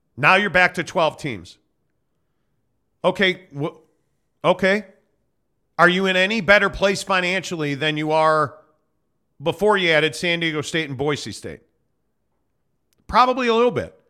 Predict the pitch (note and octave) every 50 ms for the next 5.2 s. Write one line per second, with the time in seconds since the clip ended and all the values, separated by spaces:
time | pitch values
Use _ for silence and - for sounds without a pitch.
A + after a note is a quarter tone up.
0 | _ _ _ _ _ - D3+ F#3+ D3+ - F#3 F#3+ G#3 A#3 A#3 A3+ A3 G#3+ F#3+ G3+
1 | G#3 F#3+ - - - _ - F3 F#3 F3+ - - G#3 G3 G3+ G#3 G#3 G#3+ G#3+ G#3
2 | G#3 - - - G3+ G3+ A3 A3 - F#3 C#3+ - F#3 F#3+ F#3+ G3 F#3 F#3 F#3 F#3
3 | - - G3+ F#3+ F3+ F3+ F3 F3+ F#3 F3 C3 E2 - - _ _ _ _ _ -
4 | F3+ E3 C3+ F3 D3 - F3 E3 F3 G#3 A3 G3+ G#3+ G3+ D3 - F3 D#3+ D3+ C#3+
5 | C#3+ C#3 C3+